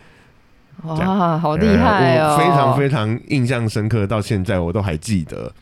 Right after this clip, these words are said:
Speaker 1: 嗯。
Speaker 2: 那本书的书名叫做《笑面情圣》。
Speaker 1: 笑面情圣。
Speaker 2: 笑面情圣。
Speaker 1: 嗯。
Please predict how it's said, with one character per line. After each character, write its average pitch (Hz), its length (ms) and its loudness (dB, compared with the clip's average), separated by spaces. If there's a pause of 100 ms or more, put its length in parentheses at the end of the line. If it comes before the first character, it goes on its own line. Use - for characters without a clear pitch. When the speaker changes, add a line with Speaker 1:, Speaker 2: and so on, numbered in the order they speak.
(220)
Speaker 1:
嗯。 170 360 0
Speaker 2:
那 131 120 2
本 90 180 0
书 107 180 -2
的 101 100 0
书 117 240 -2
名 80 260 0
叫 90 160 -2
做 85 260 -2
《笑 104 400 -4
面 95 260 -2
情 78 280 -4
圣》。 85 180 -4 (600)
Speaker 1:
笑 220 400 -2
面 190 320 2
情 139 280 -4
圣。 160 220 -2 (200)
Speaker 2:
笑 113 260 -4
面 104 200 0
情 82 220 -4
圣。 85 200 -4 (580)
Speaker 1:
嗯。 165 240 -8